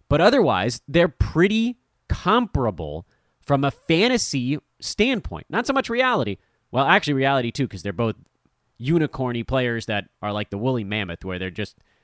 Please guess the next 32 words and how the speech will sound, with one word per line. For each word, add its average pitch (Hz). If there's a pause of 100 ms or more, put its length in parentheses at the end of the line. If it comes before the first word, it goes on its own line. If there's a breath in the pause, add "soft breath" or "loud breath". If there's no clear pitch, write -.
(200)
like, 98
their 107
bodies 113
aren't 98
built 113
for 101
what 104
they 98
need 101
to 85
do 92
on 82
a -
basketball 85
court. 87 (880)
Kristaps 254
Porzingis 233
played 190
in 131
fifty-one 202
games 143
this 127
regular 113
season. 101 (800)
He 156
was 151
number 131
seventeen 180
on 175
a 156
per-game 147
basis. 98